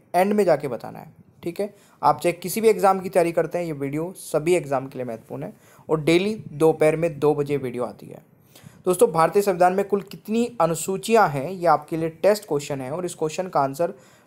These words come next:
वीडियो के दौरान ही बता दिया जाएगा। चलिए शुरू करते हैं आज की वीडियो को।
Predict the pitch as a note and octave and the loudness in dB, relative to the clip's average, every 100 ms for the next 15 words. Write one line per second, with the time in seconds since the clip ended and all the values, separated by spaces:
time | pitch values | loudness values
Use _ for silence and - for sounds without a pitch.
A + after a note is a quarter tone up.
0 | _ D3+ F3+ G#3 B3 B3 E3 D3 D3 F3+ | _ 0 2 4 4 4 4 4 2 -2
1 | E3 C3 B2 A#2+ A#2 A2+ A2+ A#2 _ - | -2 0 -2 -4 -10 -12 -14 -16 _ 0
2 | G3 G#3+ B3 - G#3 G3 C#3+ C#3+ B2+ C3 | 2 4 0 2 0 2 0 0 -2 -4
3 | C#3 B2+ B2+ B2+ G3+ | -10 -8 -8 -4 -4